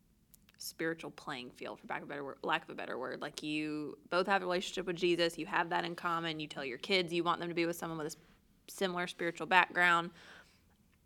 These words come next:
We want that. A lot of our listeners want that. So how do I discern if I'm dating a guy who is on a, a similar level spiritually as me?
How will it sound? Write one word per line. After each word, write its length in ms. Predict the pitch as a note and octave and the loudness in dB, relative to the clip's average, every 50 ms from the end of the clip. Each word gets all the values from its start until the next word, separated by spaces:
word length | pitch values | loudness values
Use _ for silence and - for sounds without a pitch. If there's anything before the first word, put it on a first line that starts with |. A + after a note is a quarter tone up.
| _ _ | _ _
We 200 | - E3 E3+ F#3+ | 2 4 6 8
want 320 | G3 F#3+ F#3 F#3 F#3+ F#3+ - | 8 8 8 6 6 4 4
that. 380 | F3 E3+ E3+ E3+ E3 E3 - - | 6 8 8 8 8 6 2 -2
A 40 | D#3 | 0
lot 140 | D3+ D3 C#3+ | 2 2 2
of 60 | D#3 | 2
our 100 | E3 D#3+ | 2 0
listeners 380 | E3+ F3+ - - F#3 F#3 F3+ | 0 0 -2 -4 -6 -4 -2
want 200 | F#3+ F3 F3+ - - | -2 -4 -4 0 4
that. 260 | F3 E3+ E3 - - | 6 6 6 6 4
So 180 | - - F3 E3+ | 2 2 2 2
how 380 | - - - A3 A#3 B3 B3+ | 2 2 4 6 6 6 6
do 140 | B3 A#3+ A3 | 6 4 6
I 220 | G#3 G3+ G3 G3 G3+ | 6 8 6 6 4
discern 840 | F#3+ F#3 F3 - - - G#3 G#3 F#3+ E3+ D#3 D3+ D#3 D#3 D#3+ F3+ - - - - - - - - - - _ _ _ _ _ _ | 2 -2 -6 -6 -2 0 2 2 4 4 2 2 0 -2 -4 -8 -10 -14 -20 -20 -20 -20 -20 -20 -20 -20 _ _ _ _ _ _
if 180 | - G3 F#3+ - | 2 2 6 6
I'm 260 | F3+ E3+ E3 E3 E3+ | 4 4 4 2 6
dating 420 | E3 F#3+ G#3+ G#3+ F#3+ F#3 E3+ E3 | 8 10 10 10 8 6 0 -2
a 40 | E3 | -4
guy 640 | D3+ D#3+ D#3+ D#3 D#3 D#3 D#3 D3+ D3+ D3+ D3+ D#3 - - _ _ _ _ - | 0 2 4 4 6 6 6 4 4 2 0 -2 -6 -12 _ _ _ _ 0
who 140 | - F#3 F3+ | 2 2 4
is 120 | F3 F3 E3 | 4 4 4
on 440 | E3+ E3+ E3+ E3 D#3+ D#3+ D#3 D3+ - - _ _ | 6 6 8 6 4 2 0 -6 -12 -16 _ _
a, 80 | - - - _ - | -8 -8 -6 _ -6
a 60 | E3+ | -6
similar 560 | - - - - F3+ F3 E3+ E3 E3 D#3 D3+ D#3 | -6 -6 -4 -2 -2 -2 -2 -2 -4 -4 -4 -2
level 420 | D#3+ E3+ E3+ D#3+ C3+ C3+ B2+ C3 | 0 0 0 2 0 -2 -4 -4
spiritually 560 | - - - D3 C#3+ C#3 - - D3 C#3 B2+ | -8 -10 -10 -10 -10 -10 -10 -10 -8 -8 -8
as 120 | B2+ - - | -10 -10 -14
me? 200 | F#2+ - - | -16 -16 -16